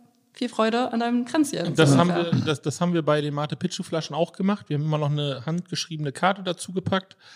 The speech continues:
Speaker 2: Ähm, das funktioniert, aber <laughs> es funktioniert einfach nicht mehr, wenn du in der Woche irgendwie vierzig, fünfzig Pakete rausschicken musst.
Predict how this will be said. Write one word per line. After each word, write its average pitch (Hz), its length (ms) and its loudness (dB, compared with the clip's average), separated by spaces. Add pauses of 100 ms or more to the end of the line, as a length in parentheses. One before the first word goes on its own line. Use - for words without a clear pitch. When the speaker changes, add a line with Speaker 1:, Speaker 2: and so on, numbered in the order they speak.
(320)
Speaker 2:
Ähm, 147 360 4 (680)
das 139 220 0
funktioniert, 160 560 0
aber 143 120 -2
<laughs> 131 40 -2
es 110 80 -2
funktioniert 135 640 2
einfach 135 220 -2
nicht 131 240 -2
mehr, 131 240 -2 (320)
wenn 135 100 2
du 131 80 4
in 131 60 0
der 123 160 0
Woche 123 180 -2
irgendwie 123 240 -4
vierzig, 123 400 -6
fünfzig 131 320 -2
Pakete 120 320 -2
rausschicken 110 400 -10
musst. 113 240 -18